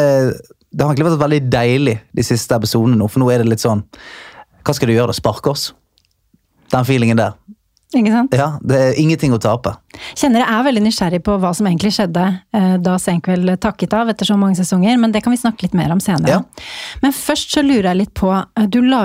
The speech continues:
Speaker 2: ut på Instagram for noen uker siden at du spiste gifler og sjokomelk til lunsj.
Speaker 1: Ja.
Speaker 2: Er det noe du pleier å gjøre?
Speaker 1: Absolutt, eh, absolutt. <laughs>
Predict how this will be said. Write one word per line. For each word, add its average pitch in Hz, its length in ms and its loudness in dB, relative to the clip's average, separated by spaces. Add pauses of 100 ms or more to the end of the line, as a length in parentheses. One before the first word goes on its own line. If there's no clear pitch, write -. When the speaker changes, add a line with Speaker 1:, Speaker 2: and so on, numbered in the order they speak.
Speaker 2:
ut - 100 -8
på 220 80 0
Instagram 190 560 0
for 202 160 -2
noen 214 160 4
uker - 160 -4
siden 185 160 2
at 180 80 -4
du 190 80 2
spiste 196 400 -2
gifler 180 640 -2
og - 60 -2
sjokomelk 180 420 -2
til 220 160 0
lunsj. 302 320 0
Speaker 1:
Ja. 196 140 2 (580)
Speaker 2:
Er 208 160 0
det 196 160 2
noe 190 160 2
du 175 80 0
pleier 180 240 0
å 170 60 2
gjøre? 214 160 0 (180)
Speaker 1:
Absolutt, - 880 0
eh, 120 920 4 (180)
absolutt. - 380 -4 (180)
<laughs> - 100 2